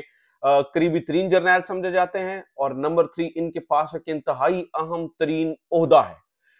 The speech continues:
अ, वैसे तो हमने कभी ये माजी में सुना ही नहीं है कि किसी भी, अ, सियासतदान के साथ इस तरह से जेल में इस लेवल की कोई मुलाकात हो, अ, मतलब, अ, और फिर वो ऐसा सियासतदान जो कि ज़ेर अताब हो, इसकी मिसाल इससे पहले तारीख में नहीं मिलती है। तो obviously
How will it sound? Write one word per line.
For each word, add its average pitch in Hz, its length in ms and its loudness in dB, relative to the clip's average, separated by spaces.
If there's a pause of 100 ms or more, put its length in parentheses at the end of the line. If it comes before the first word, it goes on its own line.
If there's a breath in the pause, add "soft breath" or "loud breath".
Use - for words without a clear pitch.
(200)
अ, 143 80 6
वैसे 185 360 2
तो 240 100 -2
हमने 196 280 0
कभी 185 240 -2
ये 175 180 -2
माजी 147 360 0
में 170 100 -4
सुना 165 260 -4
ही 196 80 -2
नहीं 151 240 -4
है 151 100 -6
कि 160 120 -8
किसी 156 280 -10
भी, 143 280 -8 (100)
अ, 120 60 -4
सियासतदान 139 560 -4
के 135 100 -10
साथ 131 200 -2 (100)
इस 120 80 -14
तरह 160 160 -4
से 127 140 -8
जेल 127 300 -4
में 127 220 -8 (340)
इस - 160 0
लेवल 156 220 4
की 143 140 -4
कोई 139 120 -4
मुलाकात 127 540 -2
हो, 156 140 -6
अ, 131 400 2
मतलब, 131 500 -4
अ, - 20 2
और 120 460 -2
फिर 180 100 0
वो 156 180 2
ऐसा 151 200 0
सियासतदान 139 600 -4
जो 127 100 -4
कि 127 140 -4
ज़ेर 123 180 -2
अताब 131 420 0
हो, 160 220 -4 (320 soft breath)
इसकी 185 260 -2
मिसाल 147 460 0 (100)
इससे 170 240 -6
पहले 135 260 -2
तारीख 127 340 -2 (100)
में 139 100 0
नहीं 123 220 -6
मिलती 98 280 -12
है। 90 160 -14
तो - 280 -4
obviously 196 520 0